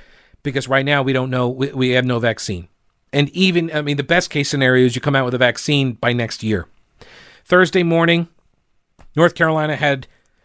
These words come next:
more than, uh, seventy-seven hundred cases in ninety-three counties. And then I love this line from the News and Observer. "Even with that,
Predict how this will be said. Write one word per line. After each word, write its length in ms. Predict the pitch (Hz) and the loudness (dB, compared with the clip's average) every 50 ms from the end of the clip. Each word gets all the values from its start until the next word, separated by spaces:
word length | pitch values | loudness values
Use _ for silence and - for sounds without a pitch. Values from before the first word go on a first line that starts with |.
| - - | -14 -4
more 140 | 143 147 143 | 0 0 2
than, 300 | 143 143 139 139 135 - - | 2 2 0 -2 -4 -6 -6
uh, 340 | 131 127 127 123 120 120 117 | -4 -4 -2 -2 -4 -6 -6
seventy-seven 720 | - - - - 175 160 160 156 151 - 170 151 151 143 | -8 -8 -2 0 0 0 0 -2 -2 -2 -2 -2 -2 -4
hundred 440 | - - 156 156 143 143 147 139 - | -2 -2 -2 -2 0 -2 -4 -4 -4
cases 640 | - 170 170 180 - - 196 185 185 180 - - - _ - | -4 -2 -2 -2 0 2 2 2 2 0 -4 -6 -8 _ -4
in 120 | 127 127 | -2 0
ninety-three 520 | 127 135 139 143 139 143 - - 123 117 104 | 2 4 4 4 2 0 -2 -2 -4 -4 -4
counties. 640 | - - 160 165 156 - 180 160 156 151 - - - _ - - - - - - - _ _ _ _ _ - | -2 -2 0 0 0 0 0 0 0 -2 -2 -4 -8 _ -20 -20 -20 -20 -20 -20 -20 _ _ _ _ _ -6
And 140 | - 151 143 | -4 0 2
then 100 | 147 139 | 4 4
I 60 | 135 | 4
love 180 | 135 135 135 123 | 2 2 0 -2
this 220 | 117 127 - - | -2 -4 -4 0
line 160 | 127 127 120 117 | 0 0 0 0
from 140 | - 123 | 0 0
the 60 | 120 117 | 0 2
News 200 | 123 120 110 113 | 2 2 2 0
and 100 | 117 113 | -2 -2
Observer. 400 | 107 104 110 117 104 107 107 - - | -2 -2 -2 -2 -2 -2 -6 -6 -2
"Even 500 | 190 233 277 294 302 302 277 233 156 123 | 0 2 2 4 4 2 0 0 -2 -2
with 280 | 135 160 220 214 - - | -2 -2 -2 -2 -4 -12
that, 640 | 120 120 113 131 156 202 196 98 73 - - - | -16 -10 -6 -2 0 0 0 0 -4 -12 -18 -20